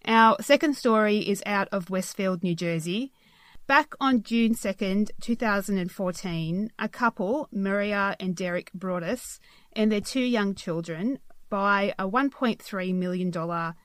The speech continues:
six-bedroom house. And it's in a nice upper-class neighbourhood. Not something that you generally would see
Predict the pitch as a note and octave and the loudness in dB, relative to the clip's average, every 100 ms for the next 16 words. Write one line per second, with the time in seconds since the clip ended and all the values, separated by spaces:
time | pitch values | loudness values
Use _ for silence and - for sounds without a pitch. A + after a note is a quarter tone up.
0 | _ - C4 - G#3 E3+ F3 E3+ E3 C3+ | _ -8 -6 -6 -4 -4 -4 -6 -6 -10
1 | C#2 - - _ _ _ - - - D#4 | -10 -14 -20 _ _ _ -20 -20 -8 -2
2 | E4 - F4 C#4+ A3+ G#3 G3+ - F3+ E3+ | -2 -2 0 2 4 2 0 -4 -6 -6
3 | G3 F#3+ E3+ - E3+ D#3+ E3 D3 G#2+ - | -6 -2 -2 -2 -4 -4 -8 -8 -12 -14
4 | _ _ _ _ _ _ - C#4 E4 - | _ _ _ _ _ _ -2 0 0 4
5 | D4 C4 B3 A3+ - G#3+ F#3+ G#3+ A3 A3 | 2 4 0 0 -2 -4 0 2 2 2
6 | G#3 G3 G3 - _ G3 G3 - - F#3 | 0 0 -4 -6 _ -8 -8 -6 -2 0
7 | F3+ F#3 | 0 -2